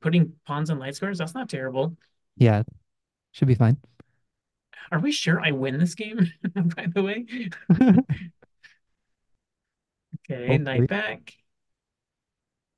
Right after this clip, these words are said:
Speaker 1: Oh, oh no, that's, I thought that was a piece, but no, obviously the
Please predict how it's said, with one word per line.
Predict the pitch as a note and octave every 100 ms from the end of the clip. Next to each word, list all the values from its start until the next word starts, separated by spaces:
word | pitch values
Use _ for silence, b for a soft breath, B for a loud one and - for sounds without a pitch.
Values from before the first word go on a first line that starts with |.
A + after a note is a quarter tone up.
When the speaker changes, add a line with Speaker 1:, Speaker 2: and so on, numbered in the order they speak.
| _ _ _ _ _ _ _ _ _ _ _ _ _ _ _ _ _ _ _ _ _ _ _ _ _ _ _ G3+
Speaker 1:
Oh, | F3+ F3 _
oh | F3 E3+
no, | D#3+ E3+
that's, | C3+ - -
I |
thought | D3+ E3+
that | D#3
was | D3+ D#3
a |
piece, | D3 D#3+ C#3 C3+
but | - D3
no, | C3+ C3+
obviously | C3+ C#3 - C3+
the | C3+ C3 C3 C3+